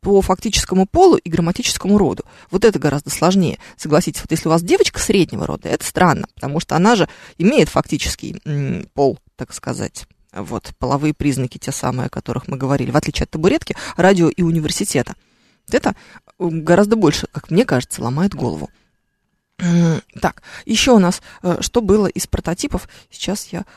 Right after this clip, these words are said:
открою свою подборочку, э, которую я для вас, э, подготовила. Так, про Мюнхгаузен и Шерлока Холмса мы с вами уже поговорили. М, этот потрясающий Робинзон Крузо у нас уже был.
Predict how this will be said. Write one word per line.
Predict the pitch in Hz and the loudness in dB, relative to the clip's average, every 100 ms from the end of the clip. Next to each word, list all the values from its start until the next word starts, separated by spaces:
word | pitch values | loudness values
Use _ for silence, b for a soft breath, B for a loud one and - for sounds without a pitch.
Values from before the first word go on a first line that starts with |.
| b | b
открою | - - - 214 208 | -14 -8 0 2 0
свою | - 151 156 | -2 -6 -2
подборочку, | 160 156 240 339 - - 269 B B B | -2 0 2 2 0 -4 -8 B B B
э, | 180 180 165 170 | 0 2 2 -2
которую | - - 220 | -4 -2 0
я | 160 180 | 0 -2
для | 170 | -2
вас, | 147 170 - b b | -4 -6 -10 b b
э, | - 165 - _ | -8 -6 -8 _
подготовила. | - 170 180 - - - - | -6 -2 -2 -4 -20 -16 -10
Так, | 202 | -6
про | - 190 | 0 2
Мюнхгаузен | 190 - 165 160 180 | 2 2 -2 -2 -6
и | |
Шерлока | - 160 151 175 | -6 -6 -8 -10
Холмса | - 143 160 | -10 -8 -8
мы | - | -8
с | 160 | -8
вами | 156 143 | -8 -6
уже | 165 160 | -6 -8
поговорили. | - 165 160 151 139 - - 85 277 381 - B B - | -6 -4 -2 -2 -4 -8 -8 -6 -2 -2 -4 B B 2
М, | 208 202 185 175 - | 6 6 4 0 -4
этот | - 170 | -6 -8
потрясающий | - - 180 170 156 - | -6 -6 -4 -4 -4 -6
Робинзон | 160 160 170 160 | -6 -4 -4 -6
Крузо | - 214 370 403 | -6 -2 2 4
у | 392 | 2
нас | 381 - | 0 -2
уже | 359 349 | -2 0
был. | 349 339 | 2 2